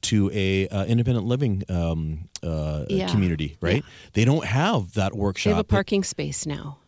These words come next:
Speaker 1: Yeah.
Speaker 2: If they're lucky, right?
Speaker 1: Yeah.
Speaker 2: And yes, they would not have a shop, and they would not have a sewing room,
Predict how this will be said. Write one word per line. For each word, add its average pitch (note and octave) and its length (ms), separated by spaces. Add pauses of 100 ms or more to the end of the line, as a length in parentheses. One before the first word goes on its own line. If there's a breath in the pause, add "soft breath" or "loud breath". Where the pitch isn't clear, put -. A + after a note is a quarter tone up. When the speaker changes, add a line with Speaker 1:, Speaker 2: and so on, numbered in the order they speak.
(160)
Speaker 1:
Yeah. B2+ 380
Speaker 2:
If B2 180
they're F3+ 120
lucky, E3+ 460 (160 loud breath)
right? F#3 320
Speaker 1:
Yeah. G3 60
Speaker 2:
And F3+ 120
yes, D#3+ 220
they E3 100
would F3 160
not E3+ 300
have F3 260
a E3 80
shop, D3+ 480
and D#3 140
they D#3+ 60
would D#3 180
not D#3+ 160
have E3 100
a E3 60
sewing D#3+ 480
room, D#3 400